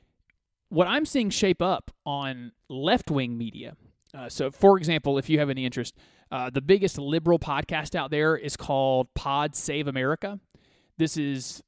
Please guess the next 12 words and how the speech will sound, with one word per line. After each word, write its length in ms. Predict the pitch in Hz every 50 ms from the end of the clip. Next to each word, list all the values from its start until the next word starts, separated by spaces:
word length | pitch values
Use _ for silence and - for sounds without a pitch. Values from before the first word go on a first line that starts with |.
| _
three 260 | - - - 165 175 175
guys 340 | 170 160 160 160 160 160
from 140 | - - 160
the 140 | 147 143 139
Obama 360 | 127 131 123 127 143 147 147
administration 840 | 143 147 147 147 143 - - - 143 147 139 - 156 143 143 143 - - 151
who 480 | - 147 139 135 131 127 123 123 120 - - _ _ _
now 260 | - - 131 127 123 123
have 220 | - 135 131 123
a 120 | 131 127 120 _ _ _ - -
liberal 280 | 131 143 131 127 135
podcast, 580 | - - 147 131 - - 127 113 117 - -